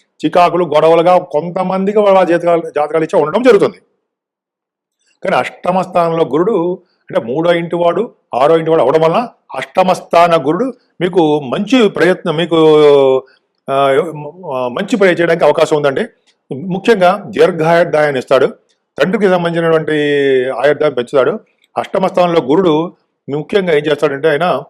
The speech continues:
అప్పులు, అప్పుల బాధలు, అడ్డంకులు అవన్నీ తొలగిస్తాడండి. గురు బలం ఉండడం వల్ల శత్రు నాశనం కలుగుతుంది,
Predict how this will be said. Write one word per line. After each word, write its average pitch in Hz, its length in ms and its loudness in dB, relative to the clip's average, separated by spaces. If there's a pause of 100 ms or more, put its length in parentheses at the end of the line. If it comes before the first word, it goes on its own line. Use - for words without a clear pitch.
(1000)
అప్పులు, 180 460 -2 (460)
అప్పుల 214 240 0
బాధలు, 147 420 2 (300)
అడ్డంకులు 165 540 -2 (240)
అవన్నీ 208 420 2
తొలగిస్తాడండి. 151 640 2 (440)
గురు 165 180 0
బలం 190 280 2
ఉండడం 170 160 -2
వల్ల 160 140 2
శత్రు 165 480 2
నాశనం 170 400 2
కలుగుతుంది, 143 480 0